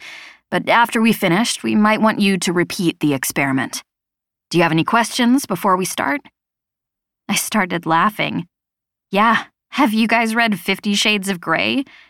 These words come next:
Because I'm pretty sure this is chapter twelve." This was my attempt at a little light humor, and Susan smiled to be polite, but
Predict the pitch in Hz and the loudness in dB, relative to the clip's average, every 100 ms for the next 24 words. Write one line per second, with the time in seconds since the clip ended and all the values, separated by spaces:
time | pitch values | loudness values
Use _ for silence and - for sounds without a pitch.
0 | _ 208 220 240 233 - 381 466 453 403 | _ -4 0 0 -2 -2 -6 -2 -2 -2
1 | 180 320 262 233 - 214 - 285 226 151 | -2 -4 -2 -2 0 -2 2 4 4 0
2 | - - _ _ _ _ _ _ _ _ | -4 -14 _ _ _ _ _ _ _ _
3 | _ _ _ 170 - - 151 - 156 170 | _ _ _ -8 -6 -8 -8 -4 -4 -4
4 | 175 277 254 - 180 - 175 190 208 220 | -2 2 2 0 -6 -4 -4 -2 -2 0
5 | 190 190 196 - - 185 175 165 - - | 0 0 -2 -8 -4 -2 0 -2 -4 -10
6 | - - _ _ _ - 170 - 180 180 | -20 -20 _ _ _ -8 -6 -4 -2 -2
7 | 170 277 294 240 214 233 202 175 190 208 | -2 2 2 2 0 -2 -4 -4 0 2
8 | 165 - - | 0 -2 -6